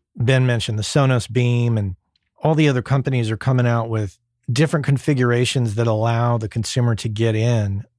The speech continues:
without going too crazy deep, like, get in, like, the five hundred to fifteen hundred dollar price points.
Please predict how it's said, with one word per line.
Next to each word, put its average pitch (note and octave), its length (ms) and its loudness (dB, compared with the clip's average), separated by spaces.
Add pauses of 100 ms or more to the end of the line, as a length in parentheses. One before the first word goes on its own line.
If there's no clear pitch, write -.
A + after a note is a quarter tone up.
without A2+ 440 0
going A2+ 300 0
too - 280 -2
crazy A2 500 -2
deep, F#2+ 400 -4
like, G2+ 220 -10 (260)
get C3+ 160 2
in, A#2+ 220 0
like, A2 340 -2
the G#2 300 -6 (320)
five A#2+ 340 0
hundred A2+ 340 -2
to G#2+ 580 -2
fifteen B2 400 -2
hundred A2+ 220 0
dollar G#2 220 0
price A2 300 -2
points. - 420 -10